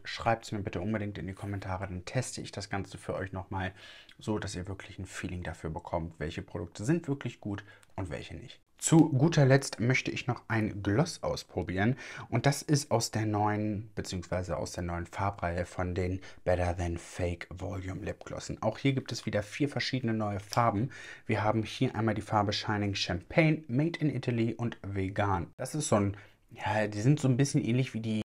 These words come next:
ähm, Fenty Diamond Gloss Bombs. Hier mit so ein paar Glitzerpartikeln drin in einer hellen Farbe. Dann haben wir einen etwas kühleren Taubton, Enhancing Ginger. Kann ich mir perfekt vorstellen für so eine klassische Maxim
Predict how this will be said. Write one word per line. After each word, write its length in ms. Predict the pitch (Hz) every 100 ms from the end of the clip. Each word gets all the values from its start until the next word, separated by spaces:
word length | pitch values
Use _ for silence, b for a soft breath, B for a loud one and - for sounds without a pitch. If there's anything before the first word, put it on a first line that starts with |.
| 107 90
ähm, 460 | 104 107 104 110 - -
Fenty 640 | - - 117 101 98 95
Diamond 380 | 90 87 90 92 -
Gloss 300 | - 82 -
Bombs. 480 | - - - 71 - B B B
Hier 320 | - 120 113 110
mit 260 | 107 104
so 140 | - 104
ein 140 | 101
paar 300 | - - 104
Glitzerpartikeln 1000 | 101 101 107 110 - 110 107 - 104 104
drin 320 | - 139 131
in 160 | 104 104
einer 100 | 95
hellen 400 | 95 107 123 147
Farbe. 520 | - 143 143 143 147 B B B -
Dann 220 | 113 107
haben 200 | 107 104
wir 240 | 104 101
einen 400 | - 104 98 95
etwas 380 | 98 - 104 -
kühleren 440 | - 117 104 98 -
Taubton, 640 | 127 156 - - 98 -
Enhancing 1000 | 92 92 - 117 135 - 131 131 - 113
Ginger. 800 | 101 101 120 147 92 80 113 139 B B B B B
Kann 180 | - 110
ich 100 | -
mir 80 | 110
perfekt 420 | - 113 117 110
vorstellen 400 | - 104 110 101
für 120 | 95
so 80 | 95
eine 140 | 90
klassische 480 | - 104 95 95 98
Maxim 520 | 95 92 - 95 92